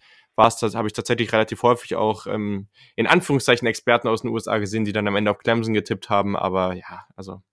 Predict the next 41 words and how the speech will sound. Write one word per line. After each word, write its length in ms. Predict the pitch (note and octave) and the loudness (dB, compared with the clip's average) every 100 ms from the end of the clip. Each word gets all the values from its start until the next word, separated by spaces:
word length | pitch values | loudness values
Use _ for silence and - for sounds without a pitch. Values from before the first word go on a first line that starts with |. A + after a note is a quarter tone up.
| _ _ _ _ - | _ _ _ _ -6
am 140 | G#2 | 0
Ende 260 | A2+ G#2+ G2+ | 2 4 2
ist 120 | F#2 | 0
es 140 | F#2+ - | -4 -6
richtig. 300 | F#2 F2+ F2 | -6 -10 -8
Es 100 | G#2 | -8
ist 140 | A2+ | -4
ein 80 | A#2 | -2
Cointoss. 720 | - G#2+ G2+ G#2+ G2 - - _ _ | 2 0 2 0 0 -2 -16 _ _
Wir 100 | - | -8
sollten 260 | G2 G#2 - | -2 -2 -2
hier 80 | G#2 | -4
eine 100 | G2+ | -4
spannende 320 | - G2 G2+ | -4 -2 -2
Partie 340 | G2 G#2 - G2 | -4 -8 -6 -4
sehen 260 | G2+ G2 F#2 | -2 -2 -2
und 160 | F#2+ | -4
am 140 | F#2+ F2+ | -4 -4
Ende 260 | F#2+ F#2 | -4 -4
wird 180 | F#2 - | -4 -8
es 100 | F#2+ | -8
auf 140 | F2+ | -8
Ta-, 200 | - G#2 - | -8 -14 -14
wird 320 | _ A2+ G2 - | _ -8 -8 -8
es 300 | - - _ _ _ _ _ | -10 -14 _ _ _ _ _
von 100 | - | -2
der 80 | G2+ | 0
Tagesform 440 | F#2 F2 F2+ F#2 F#2 | 0 -2 -4 -8 -8
abhängen. 420 | F#2 G2 F#2+ B2+ | -10 -12 -14 -16
Ich 80 | - | -16
glaube, 360 | - F#2+ F#2 F#2 _ - | -6 -4 -4 -8 _ -6
darauf 220 | F#2+ F#2 | -6 -6
können 200 | - F2+ | -8 -6
wir 80 | C#2 | -6
uns 260 | F2 - _ _ _ - | -8 -14 _ _ _ -4
definitiv 400 | G2+ G2 G2+ F2+ | -4 -4 -4 -2
einigen. 360 | D2+ F#2 F#2 - - | -2 -4 -8 -12 -4
<laughs> 420 | C3 - G2+ - - _ _ _ _ - - _ _ _ _ _ _ - - _ _ _ _ | -4 -2 -10 -14 -20 _ _ _ _ -20 -20 _ _ _ _ _ _ -16 -16 _ _ _ _
Sehr, 220 | A#2+ C3 C#3 | 0 2 4
sehr 140 | C#3 | 4
gut. 400 | B2+ A2+ - | 2 0 -2